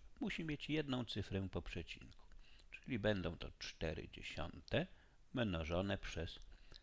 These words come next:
cztery dziesiąte. Ponieważ mnożąc cztery razy cztery musimy uzyskać szesnaście, ilość cyfr po przecinku również musi się zgadzać.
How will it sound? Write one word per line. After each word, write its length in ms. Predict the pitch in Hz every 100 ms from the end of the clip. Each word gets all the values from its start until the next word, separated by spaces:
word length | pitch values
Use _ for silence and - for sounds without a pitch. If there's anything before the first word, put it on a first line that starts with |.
| - - -
cztery 540 | - - 78 76 82 - - - - -
dziesiąte. 640 | 87 87 - - - - - - - - - -
Ponieważ 500 | 87 90 78 73 -
mnożąc 500 | 87 92 82 85 -
cztery 500 | - - 98 90 87
razy 300 | 82 76 80
cztery 400 | - - 90 80
musimy 400 | 73 - 78 80
uzyskać 500 | 82 95 - 95 -
szesnaście, 720 | 123 - 190 185 - - - - - - - - - - - - - - - - - -
ilość 420 | 123 101 92 -
cyfr 300 | - 101 -
po 160 | - 92
przecinku 760 | - 90 - 95 82 - 117
również 360 | 135 135 117 -
musi 240 | 113 120
się 160 | - 113
zgadzać. 600 | 117 107 82 - -